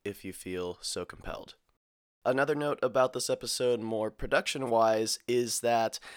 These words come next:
our internets were spotty, especially with Cole and Jacob's internet earlier in the episode. I tried to salvage their audio to the best of my ability, but it levels out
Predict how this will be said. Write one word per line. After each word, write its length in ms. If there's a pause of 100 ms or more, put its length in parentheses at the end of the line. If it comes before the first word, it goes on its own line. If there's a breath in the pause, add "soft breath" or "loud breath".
(200 loud breath)
our 300
internets 400
were 80
spotty, 720
especially 540
with 260
Cole 760
and 320 (140)
Jacob's 500
internet 440 (180)
earlier 640 (100)
in 140
the 140
episode. 640 (300 loud breath)
I 100
tried 400
to 80
salvage 600
their 220
audio 420
to 140
the 80
best 280
of 80
my 160
ability, 560
but 300
it 120
levels 500
out 340